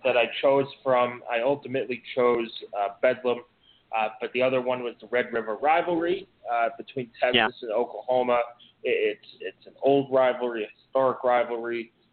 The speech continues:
Speaker 1: a bitter rivalry, and that's always a good game to watch. But I think that Bedlam this
Speaker 2: With
Speaker 1: year
Speaker 2: new blood,
Speaker 1: is the game.
Speaker 2: Herman,
Speaker 1: Yeah.
Speaker 2: Herman versus, uh, um,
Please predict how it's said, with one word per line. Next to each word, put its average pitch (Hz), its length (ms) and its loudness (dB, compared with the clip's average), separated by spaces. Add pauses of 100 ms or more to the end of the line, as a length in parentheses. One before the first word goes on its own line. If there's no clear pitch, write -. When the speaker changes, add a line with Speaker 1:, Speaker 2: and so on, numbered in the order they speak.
(100)
Speaker 1:
a - 40 -8 (140)
bitter 135 240 2
rivalry, 117 680 -2
and 117 100 -12
that's 127 160 -6
always 131 300 -2
a 117 140 -18
good 117 200 -14
game 113 160 -4 (100)
to 110 60 -10
watch. 117 260 4
But 131 120 2
I 139 120 4 (140)
think 165 240 -2 (400)
that 120 220 -2
Bedlam 143 420 2
this 135 100 0
Speaker 2:
With 135 160 6
Speaker 1:
year 151 200 4
Speaker 2:
new 110 60 -2
blood, 135 360 4
Speaker 1:
is 120 100 -16
the - 200 -20
game. 123 100 -10
Speaker 2:
Herman, 147 520 -4 (200)
Speaker 1:
Yeah. 147 200 2
Speaker 2:
Herman 156 360 -6
versus, 139 480 -10 (120)
uh, 117 340 -4 (580)
um, 120 520 -10